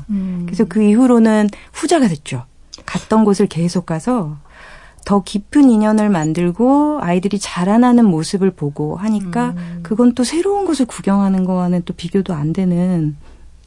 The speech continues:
Speaker 1: 음.
Speaker 2: 그런 깊이가 있더라고요.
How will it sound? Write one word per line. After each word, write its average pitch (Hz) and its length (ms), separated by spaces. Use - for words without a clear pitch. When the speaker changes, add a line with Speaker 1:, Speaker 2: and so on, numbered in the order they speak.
Speaker 1:
음. 185 800
Speaker 2:
그런 175 520
깊이가 - 960
있더라고요. 143 600